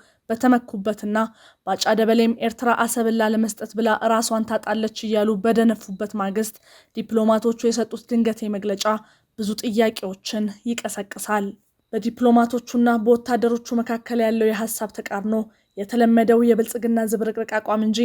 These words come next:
ሌላ ነገር አያመላክትም ብሎ ማቃለል የሚቻል ቢሆንም፣ ብልጽግና ድንገት ብዙ የፖለቲካ ማይሎች ለማፈግፈግ መገደዱን ለመደበቅ ግን አይቻልም።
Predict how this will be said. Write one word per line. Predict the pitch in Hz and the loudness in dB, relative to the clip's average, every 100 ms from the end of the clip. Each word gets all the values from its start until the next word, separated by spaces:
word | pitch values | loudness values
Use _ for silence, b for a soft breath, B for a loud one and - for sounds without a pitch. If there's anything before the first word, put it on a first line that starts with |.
| 233 | 0
ሌላ | 240 240 240 | 4 4 4
ነገር | 233 233 220 | 2 0 -2
አያመላክትም | 220 226 220 220 214 - - 214 | -4 0 0 0 -2 -10 -10 -4
ብሎ | 220 214 | 0 2
ማቃለል | 214 220 - 226 214 | 2 0 -2 -2 0
የሚቻል | 214 208 208 - 208 | 0 -2 -4 -6 -4
ቢሆንም፣ | 208 202 214 226 226 B B - | -4 -2 0 0 -2 B B -6
ብልጽግና | 214 214 233 233 226 | -4 0 4 4 4
ድንገት | 226 226 220 | 4 2 0
ብዙ | 202 226 | -4 0
የፖለቲካ | 240 226 233 226 226 226 | 4 4 4 -2 -4 -4
ማይሎች | 220 214 214 220 | -2 0 0 0
ለማፈግፈግ | 226 220 220 233 - 220 | -2 -2 -2 -8 -8 -2
መገደዱን | 226 202 220 208 202 220 220 B B _ | -2 -2 -4 -2 0 0 -2 B B _
ለመደበቅ | 202 214 214 190 214 | -2 2 2 0 -4
ግን | 233 233 233 | 0 0 0
አይቻልም። | 226 233 233 233 214 220 | 0 0 -2 -4 -2 0